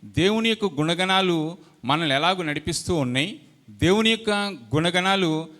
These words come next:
ఎలాగూ మన జీవితంలో, ఆ, వెంబడిస్తూ ఉన్నాయి, మనకు మేలు చేసినాయి, మనం విడిపించిని అనే దాని గురించి వివరించేదే ఆరాధన.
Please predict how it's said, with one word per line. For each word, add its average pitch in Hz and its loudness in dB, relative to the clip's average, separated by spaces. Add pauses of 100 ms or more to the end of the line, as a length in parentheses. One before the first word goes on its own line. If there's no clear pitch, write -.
(160)
ఎలాగూ 180 2
మన 175 -4
జీవితంలో, 180 -2 (260)
ఆ, 127 2
వెంబడిస్తూ 165 0
ఉన్నాయి, 180 -4
మనకు 143 -4
మేలు 160 0 (100)
చేసినాయి, 185 -6 (280)
మనం 139 4
విడిపించిని 185 -2
అనే 160 -2 (100)
దాని 165 2
గురించి 180 -4 (260)
వివరించేదే 160 -2 (120)
ఆరాధన. 123 2